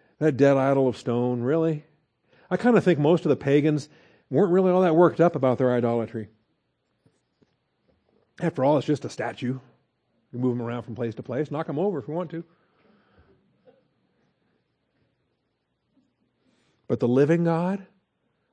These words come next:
Oh. Okay, the living God. Ch-, uh, verse thirty-eight, also chapter ten here.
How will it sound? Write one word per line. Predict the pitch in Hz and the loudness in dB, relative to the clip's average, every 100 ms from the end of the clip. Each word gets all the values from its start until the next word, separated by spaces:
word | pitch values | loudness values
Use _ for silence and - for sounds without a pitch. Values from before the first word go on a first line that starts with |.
| _ | _
Oh. | 127 135 110 101 95 _ _ _ _ _ _ _ _ _ _ _ _ _ | -8 -6 -6 -10 -20 _ _ _ _ _ _ _ _ _ _ _ _ _
Okay, | 123 117 110 107 110 | -14 -8 -8 -10 -8
the | |
living | 117 120 120 107 | -4 -4 -4 -8
God. | 101 101 95 _ _ _ _ _ _ _ _ _ _ _ _ _ _ _ _ _ _ _ _ _ _ - _ | -10 -14 -20 _ _ _ _ _ _ _ _ _ _ _ _ _ _ _ _ _ _ _ _ _ _ -20 _
Ch-, | - | -10
uh, | 156 135 123 | -4 -2 0
verse | 135 127 | 0 0
thirty-eight, | 147 131 131 120 | 0 2 2 0
also | 120 - | -2 -4
chapter | 110 123 107 101 | -8 -6 -8 -10
ten | 113 107 | -10 -10
here. | 104 104 | -10 -12